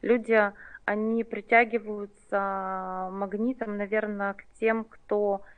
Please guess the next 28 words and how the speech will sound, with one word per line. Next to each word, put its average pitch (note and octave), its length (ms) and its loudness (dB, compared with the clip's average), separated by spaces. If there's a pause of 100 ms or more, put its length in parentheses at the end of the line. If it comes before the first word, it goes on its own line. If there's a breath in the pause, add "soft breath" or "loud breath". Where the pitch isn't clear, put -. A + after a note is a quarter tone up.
(120)
им A3+ 200 2
нужен A#3 320 2
и G#3+ 40 -2
интересен. A#3 560 -2 (320)
Быть G3+ 360 -2
самим B3+ 280 4
собой, C4 520 4 (400 loud breath)
и, G#3+ 320 0
а, G#3 440 2
будет A3+ 360 -2
ли A#3 60 4
у A#3 80 8
вас A3 280 6
сообщество, G#3+ 840 -2 (300 soft breath)
или G#3 280 0
будет G#3 480 -6
просто - 300 -2
компания G3 580 0
друзей, G3+ 480 -2
я G#3 140 -2
думаю, G#3 320 -4
что - 200 -8
это G#3+ 220 -4
не G2+ 560 -2
очень - 400 -6
важно. G3+ 360 2
Главное, G#3 380 2
чтобы, - 440 -10